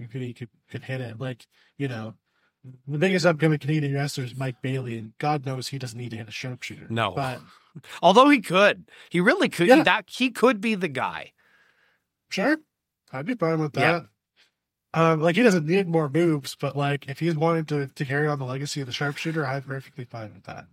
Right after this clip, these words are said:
Speaker 1: There you go. Mike Bailey, do a sharpshooter. <laughs> Um, number six, the jackhammer.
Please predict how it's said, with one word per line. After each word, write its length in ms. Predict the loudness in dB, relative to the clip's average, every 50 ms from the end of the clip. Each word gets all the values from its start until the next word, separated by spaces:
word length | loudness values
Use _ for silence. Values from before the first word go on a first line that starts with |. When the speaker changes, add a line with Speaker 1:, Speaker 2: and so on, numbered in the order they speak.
| _ _ -4
Speaker 1:
There 140 | 0 0 2
you 60 | 4
go. 280 | 4 2 2 2 -2 -10 _ _ _ -20 -20 -20 _ _ -2
Mike 220 | 0 0 0 0
Bailey, 380 | 0 0 0 0 0 -2 -6 -10 -8
do 120 | -8 -6 -6
a 40 |
sharpshooter. 540 | -4 -4 -6 -6 -6 -6 -2 -2 -2 0 0 -6
<laughs> 40 | -6 -6 -6 -8 -8 _ -2 -2 -2 -2 -4 -18 -20 _ _ -20 _ _ _ _ _ _ _ -20 -20 -20 _ _ _ _ _ -6 2
Um, 580 | 4 6 6 6 6 6 4 2 0 -4 -6 _ _ -20 -20 -20 -20 -20 -20 -20 _ _ _ _ _ _ _ _ -6
number 160 | -2 -2 -2
six, 800 | -2 0 2 2 2 2 2 -4 -8 -6 -6 -6 -8 -8 -10 _ _ _ -6
the 120 | -6 -4
jackhammer. 640 | -2 2 2 4 4 4 2 0 -6 -8 -8 -10 -12